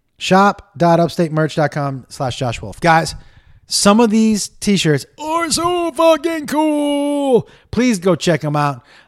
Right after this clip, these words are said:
Um, I would really appreciate the support. Uh, it, it is, Beth helped me design 'em. You'll be able to tell the difference. You've seen my t-shirts before. They were just letters, no real designs.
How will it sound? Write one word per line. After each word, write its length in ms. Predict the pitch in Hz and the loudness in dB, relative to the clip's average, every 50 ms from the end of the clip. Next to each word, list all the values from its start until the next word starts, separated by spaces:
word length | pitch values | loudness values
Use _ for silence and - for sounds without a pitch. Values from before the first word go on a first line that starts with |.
| _ - | _ -8
Um, 480 | 139 143 143 143 143 139 139 135 135 - | -6 -4 -4 -4 -4 -4 -4 -6 -8 -6
I 80 | 151 160 | -4 -4
would 100 | 170 170 | -4 -2
really 220 | 196 233 226 214 | 0 2 2 2
appreciate 440 | 196 - - 214 180 - 196 185 170 | 2 -2 -4 -6 -6 -2 -4 -4 -4
the 80 | 151 151 | -6 -10
support. 560 | - 147 - - 185 190 185 180 170 - _ - - - - - _ _ _ _ - | -14 -14 -12 -8 -6 -4 -4 -4 -4 -6 _ -20 -20 -20 -20 -20 _ _ _ _ -8
Uh, 500 | 147 143 143 139 139 135 135 135 131 - _ - | -6 -6 -4 -4 -6 -6 -6 -8 -10 -12 _ -8
it, 160 | - 196 - - | -8 -8 -6 -2
it 240 | 190 196 196 - | 0 0 0 2
is, 760 | 180 180 175 175 170 165 156 143 127 - - - - - - - - - _ - - - - - - _ - - _ _ - - | 2 4 4 4 4 2 2 0 -2 -4 -4 -4 -4 -6 -8 -10 -14 -20 _ -20 -20 -20 -20 -20 -20 _ -20 -20 _ _ -16 -16
Beth 560 | 156 131 131 135 147 120 196 202 185 - - | -16 -16 -16 -14 -6 -2 0 0 0 -2 -2
helped 240 | 156 160 151 131 139 | -2 -2 -2 -2 -4
me 100 | 139 131 | -4 -4
design 380 | 131 123 131 127 117 104 95 | -4 -4 -4 -4 -4 -6 -8
'em. 120 | 90 90 - - | -12 -16 -14 -6
You'll 160 | 143 165 180 | -4 -2 0
be 80 | 175 175 | 2 0
able 120 | 160 135 | 0 0
to 40 | 123 | -4
tell 220 | - - 160 135 | -4 -4 -2 -2
the 60 | 131 | -2
difference. 380 | 123 131 123 - 104 98 - - | -2 -4 -4 -4 -6 -12 -6 0
You've 160 | 196 196 170 | 0 0 0
seen 200 | - - 226 214 | 0 -2 -2 0
my 100 | 202 180 | 0 0
t-shirts 420 | 156 - - 208 180 180 180 156 - | -2 0 0 0 2 2 0 0 0
before. 380 | 151 131 - 190 175 165 143 | -4 -4 0 2 4 4 4
They 120 | 127 127 127 | 2 0 -2
were 100 | 131 123 | -2 -2
just 240 | 131 147 123 - | -2 -4 -2 -2
letters, 480 | 135 143 156 156 135 113 92 - - - - _ _ _ _ _ | 0 0 0 0 -2 -4 -10 -14 -18 -20 -20 _ _ _ _ _
no 160 | 143 147 160 160 | -10 -8 -6 -4
real 180 | 151 160 151 | -2 -2 -2
designs. 600 | 131 127 123 120 139 131 117 92 85 - - _ | -2 -4 -6 -4 -4 -4 -4 -6 -12 -18 -20 _